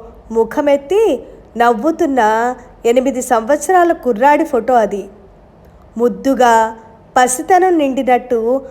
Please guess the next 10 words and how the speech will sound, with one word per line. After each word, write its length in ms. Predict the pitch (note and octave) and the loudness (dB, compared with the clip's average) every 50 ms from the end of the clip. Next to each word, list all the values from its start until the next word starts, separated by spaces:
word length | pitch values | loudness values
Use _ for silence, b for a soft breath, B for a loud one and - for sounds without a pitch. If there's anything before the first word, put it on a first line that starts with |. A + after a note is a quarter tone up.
| B B B - | B B B -4
అమాయకంగా 800 | - C4+ A#3+ A#3+ C#4 D4 E4 F4+ E4+ F4 F4 F4 E4+ D#4+ E4+ E4 | -4 -2 0 2 2 4 4 2 2 2 0 0 2 2 2 2
ఉన్న 240 | D4+ C4+ C4 B3+ C4 | 2 0 0 -2 -2
ఆ 220 | - - A3 A3 | -2 -2 -2 -2
ముఖం 420 | G#3+ G#3 G#3 G#3 G#3 - D#4 D4+ D4+ - | 0 0 -2 -4 -2 -2 -4 -4 -2 -4
చూసిన 280 | B3 A#3+ A#3 - C4+ C4+ | -4 -4 -4 -4 -4 -4
కొద్దీ 600 | C4 - B3+ A3+ G3+ G#3 F4 G#4+ G#4+ D#4+ - B B B B B B B B - | -2 -2 -2 -2 -2 0 0 2 2 2 0 B B B B B B B B 0
ఆవిడ 320 | A3+ B3+ C4 B3 C4+ A#3+ B3 | 2 2 4 4 2 0 0
గుండెల్లో 540 | G3+ A#3 A#3 A3+ A3+ C#4 D4+ D#4+ E4 E4 | 0 -2 -4 -2 0 2 2 4 4 4
నుంచి 720 | D#4+ D4 C#4+ C4+ - - - A#3+ A#3 A#3 B3 B3+ B3+ B3+ B B B B - - | 2 2 -2 -4 -8 -8 -8 -6 -4 -2 -2 -2 -4 -6 B B B B -18 -14
దుఃఖం 680 | G#3 G3 B3 B3+ B3+ B3+ B3+ - E4+ D#4 D4+ D4+ D4+ D#4 | -6 0 2 2 2 2 0 0 2 2 2 2 0 -4